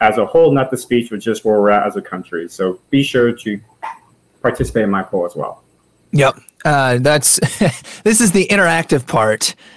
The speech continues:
Speaker 1: Yes.
Speaker 2: Uh, let me, I'm, I'm pulling up our Twitter right now to kinda see. I've got it, uh,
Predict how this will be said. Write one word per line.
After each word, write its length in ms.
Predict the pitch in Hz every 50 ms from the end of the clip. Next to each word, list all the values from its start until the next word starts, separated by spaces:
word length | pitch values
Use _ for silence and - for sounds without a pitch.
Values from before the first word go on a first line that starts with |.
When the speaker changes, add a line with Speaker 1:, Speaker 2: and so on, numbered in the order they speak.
| - -
Speaker 1:
Yes. 240 | - 120 104 90 -
Speaker 2:
Uh, 460 | 131 123 120 117 117 113 113 113 120
let 180 | 127 143 160 160
me, 320 | 160 160 156 147 139 139
I'm, 140 | - 143 151 -
I'm 160 | 143 147 143
pulling 280 | - - 156 147 135 135
up 140 | 131 -
our 100 | 139 127
Twitter 340 | 120 - - 151 135 131 127
right 220 | 127 127 120 120 127
now 160 | 127 123 120
to 80 | 131
kinda 240 | 127 - 127 123 120
see. 400 | 120 - - 139 127 123 123 120
I've 140 | 120 120 120
got 180 | 131 131 127 123
it, 200 | 120 120 - -
uh, 300 | 123 117 113 110 110